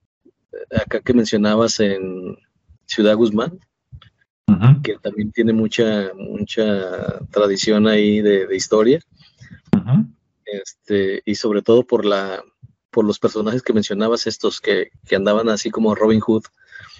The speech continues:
Speaker 2: Sí.
Speaker 1: robando a los ricos y, y ayudando a la gente que lo necesitaba, ¿no? Entonces sí.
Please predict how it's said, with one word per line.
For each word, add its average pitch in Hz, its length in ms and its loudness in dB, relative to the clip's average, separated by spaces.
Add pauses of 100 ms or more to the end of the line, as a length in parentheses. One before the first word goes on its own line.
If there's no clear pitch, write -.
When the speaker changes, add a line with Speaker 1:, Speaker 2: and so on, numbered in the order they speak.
Speaker 2:
Sí. - 120 -14
Speaker 1:
robando 107 760 2 (200)
a 104 40 -2
los 101 280 -4
ricos 117 400 0
y, 101 380 -2 (800)
y 107 140 4
ayudando 104 400 2
a - 20 4
la 104 80 2
gente 104 380 -4
que 104 120 -4
lo 95 160 -6
necesitaba, 98 680 -2
¿no? 98 80 -6
Entonces 104 380 -2
sí. 104 220 0